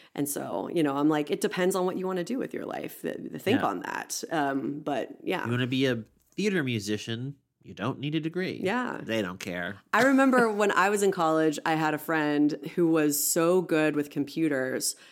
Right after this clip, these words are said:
Speaker 1: He was up for, like, some job against two guys with college degrees. But, like, literally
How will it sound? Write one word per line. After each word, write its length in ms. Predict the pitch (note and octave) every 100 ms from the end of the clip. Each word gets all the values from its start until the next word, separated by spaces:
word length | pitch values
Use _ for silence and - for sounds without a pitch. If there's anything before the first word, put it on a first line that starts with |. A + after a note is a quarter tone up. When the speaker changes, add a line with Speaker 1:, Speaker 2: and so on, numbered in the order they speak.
| _
Speaker 1:
He 200 | - F3
was 160 | E3+ D#3+ -
up 180 | D#3
for, 200 | - E3+
like, 240 | D#3 C#3+ -
some 580 | - D3 C#3+ D3 C#3 C#3 _ _ - _ -
job 600 | D#3+ D#3+ D3 D#3 D3 C#3+ -
against 380 | D#3 D#3+ D3 -
two 420 | - F3 E3 D3+ - -
guys 340 | C#3 D3 D3+ -
with 80 |
college 360 | - C#3+ C#3+ D3
degrees. 540 | D3 D#3+ D3+ - - - - _
But, 140 | - E3
like, 200 | D#3 C#3+
literally 720 | D#3+ E3+ F3 F3 F3 F3+ F3